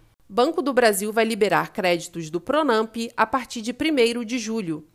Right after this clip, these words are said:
O anúncio foi feito nesta quinta-feira por Carlos Mota dos Santos, vice-presidente do banco, durante reunião do Conselho de Economia da Firjan.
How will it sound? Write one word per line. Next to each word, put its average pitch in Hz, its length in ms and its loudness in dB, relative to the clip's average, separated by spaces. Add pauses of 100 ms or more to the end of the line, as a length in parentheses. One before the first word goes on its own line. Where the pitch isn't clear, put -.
(400)
O 226 60 6
anúncio 262 380 4
foi 262 180 0
feito 196 380 -2
nesta 170 340 -2
quinta-feira 220 800 0 (220)
por 247 180 0
Carlos 277 460 4
Mota 196 320 2
dos 233 160 -6
Santos, 208 600 -2 (240)
vice-presidente 226 880 0
do 226 80 -4
banco, 208 480 0 (240)
durante 240 400 4
reunião 262 480 2
do 247 120 -4
Conselho 262 440 0
de 226 120 -4
Economia 226 640 0
da 208 120 0
Firjan. 196 540 -4